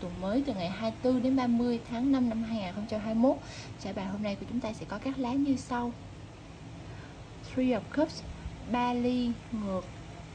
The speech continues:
Seven of Swords, bảy kiếm, Ten of Cups, mười ly, Wheel of Fortune ngược, Page of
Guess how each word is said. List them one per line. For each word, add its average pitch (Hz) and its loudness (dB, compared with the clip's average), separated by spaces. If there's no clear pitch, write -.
Seven 240 -2
of 190 -4
Swords, 277 2
bảy 208 -6
kiếm, 247 4
Ten 277 4
of 233 4
Cups, 330 2
mười 196 0
ly, 220 0
Wheel 226 2
of - -
Fortune 233 0
ngược, 185 -2
Page 240 2
of 202 -4